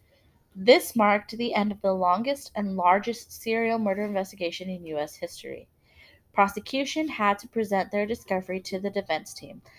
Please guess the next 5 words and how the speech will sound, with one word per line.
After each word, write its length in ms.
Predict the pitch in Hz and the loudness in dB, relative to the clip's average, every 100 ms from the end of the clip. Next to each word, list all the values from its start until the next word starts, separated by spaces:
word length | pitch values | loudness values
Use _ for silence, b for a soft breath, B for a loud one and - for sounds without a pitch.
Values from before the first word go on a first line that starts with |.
| b _ | b _
This 180 | 269 269 | -2 0
included 480 | 294 - 220 208 202 | -2 -2 -2 0 -2
approximately 720 | 202 190 190 185 170 175 175 b b _ _ | 0 0 0 -2 -4 -4 -6 b b _ _
four 320 | 285 302 320 | 6 8 8
hundred 380 | 262 262 254 | 2 0 0